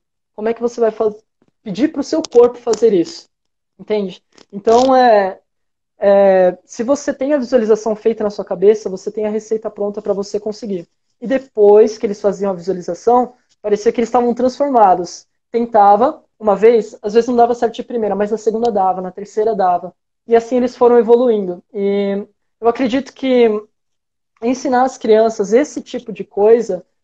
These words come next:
é extremamente importante, não só no taekwondo. Porque, assim, é, a visualização é pra vida.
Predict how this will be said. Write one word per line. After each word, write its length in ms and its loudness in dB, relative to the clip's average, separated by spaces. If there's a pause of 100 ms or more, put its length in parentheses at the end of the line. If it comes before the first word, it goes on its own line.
(200)
é 80 -2
extremamente 560 -2
importante, 520 0
não 220 2
só 320 0 (440)
no 200 0
taekwondo. 680 0 (260)
Porque, 200 -2
assim, 460 -2
é, 600 0 (200)
a 100 -4
visualização 760 -2
é 40 -4
pra 160 -4
vida. 420 -6